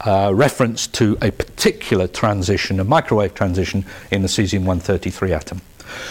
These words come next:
In ni-, in the nineteen fifties, a guy at M P L, Lewis, Louis Essen, created the atomic clock. We've all got used to that, the atomic clock.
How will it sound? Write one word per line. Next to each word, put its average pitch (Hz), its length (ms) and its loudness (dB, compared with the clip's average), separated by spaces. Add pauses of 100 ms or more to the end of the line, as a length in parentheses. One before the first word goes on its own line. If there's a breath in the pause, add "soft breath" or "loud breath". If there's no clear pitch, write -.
In 143 140 4
ni-, 175 160 4
in 165 100 4
the 160 60 4
nineteen 190 340 2
fifties, 123 440 2
a 113 40 2
guy 139 200 6
at 135 100 -2
M 127 140 0
P 127 140 2
L, 120 120 2
Lewis, 117 400 2
Louis 117 200 4
Essen, 110 320 0
created 127 600 2
the 127 100 2
atomic 131 340 0
clock. - 180 2
We've 107 140 0
all 107 100 2
got - 140 -4
used 117 180 -2
to - 60 -2
that, 123 220 0
the 120 100 2
atomic 151 340 0
clock. 120 340 0